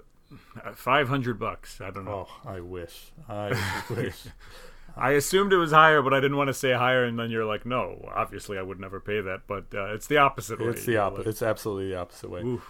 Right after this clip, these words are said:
Speaker 2: Um, what's better, for me to show what I paid first or what they're worth first?
Speaker 1: Hmm. Um, yeah, what they're worth.
Speaker 2: Can I do that?
Speaker 1: <laughs>
Speaker 2: I think
Speaker 1: All right,
Speaker 2: I
Speaker 1: then
Speaker 2: can.
Speaker 1: the
Speaker 2: No, I
Speaker 1: other
Speaker 2: think
Speaker 1: way.
Speaker 2: I can. Okay,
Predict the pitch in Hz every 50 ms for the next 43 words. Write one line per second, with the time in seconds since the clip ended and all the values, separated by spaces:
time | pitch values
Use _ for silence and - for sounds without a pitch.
0 | - - - - - 139 151 170 175 170 202 226 - - 160 165 143 117 104 101
1 | - 147 139 156 170 170 147 - - 165 170 180 175 175 165 156 147 131 - -
2 | 151 160 180 196 185 - 202 208 214 - - - 165 139 143 143 135 156 135 123
3 | 113 113 120 110 101 - - - - 98 95 92 - - - _ _ _ _ _
4 | _ - - _ - - - _ - - - _ _ - - - _ _ - -
5 | - - - 120 117 117 110 98 87 78 - - - - _ _ _ _ _ _
6 | - _ - - - - - - - 104 107 113 117 117 117 117 117 117 117 107
7 | 92 - _ _ _ _ _ _ _ _ _ - 160 196 202 139 120 107 117 123
8 | 120 - 131 120 113 107 117 117 107 98 - - - - - - - - - -
9 | - - - - - - 147 165 170 160 139 117 - 117 110 101 92 - - -
10 | - - _ _ _ - - - - - - _ _ _ - - - - - -
11 | - - - - - - 165 160 - - - - 165 160 - - - - - -
12 | - - - - - - - - 156 147 151 131 190 196 - 190 170 139 139 165
13 | 170 160 165 165 147 - - - - 160 151 - 147 - - 98 113 127 127 110